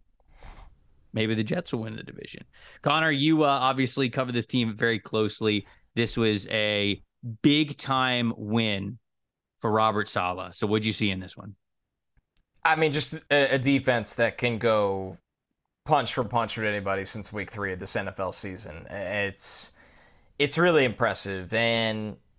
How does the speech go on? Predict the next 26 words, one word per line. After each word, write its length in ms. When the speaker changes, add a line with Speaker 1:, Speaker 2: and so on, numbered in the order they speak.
Speaker 2:
it 160
goes 300
to 80
show 440
when 400
Zach 360
Wilson 640
plays 560
within 400
the 80
system 760
of 180
the 180
offense 720
that 180
Mike 200
LaFleur 460
dials 460
up 320
and 200
doesn't 360
try 240
to 60
do 240
too 260
much 640